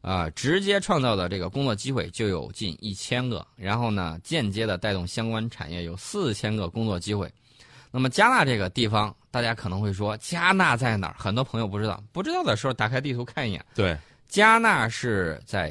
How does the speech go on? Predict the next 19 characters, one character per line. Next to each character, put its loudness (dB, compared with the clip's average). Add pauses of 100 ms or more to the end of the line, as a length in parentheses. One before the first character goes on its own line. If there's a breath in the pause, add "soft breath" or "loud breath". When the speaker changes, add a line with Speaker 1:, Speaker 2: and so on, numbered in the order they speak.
(100)
Speaker 1:
西 -2
非 4
地 -4
区。 -10
Speaker 2:
嗯。 -2 (140 soft breath)
Speaker 1:
那 -6
么 0
加 4
纳 4
的 2
这 0
个 -2
特 0
马 4
港 -2
扩 2
建 0
之 -6
后， -2